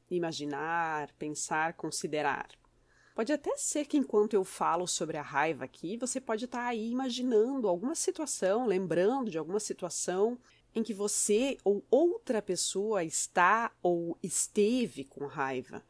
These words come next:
E possivelmente essa cena aí na sua cabeça envolve agressividade ou até mesmo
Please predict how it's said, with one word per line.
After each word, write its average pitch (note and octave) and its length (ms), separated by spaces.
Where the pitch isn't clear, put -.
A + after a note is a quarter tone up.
E B3 80
possivelmente F#4+ 600
essa D#4+ 200
cena C#4+ 320
aí B3+ 80
na A#3 120
sua G3 140
cabeça E3 560
envolve G#3+ 760
agressividade E3+ 1200
ou F#3+ 100
até B3+ 520
mesmo F#3+ 1000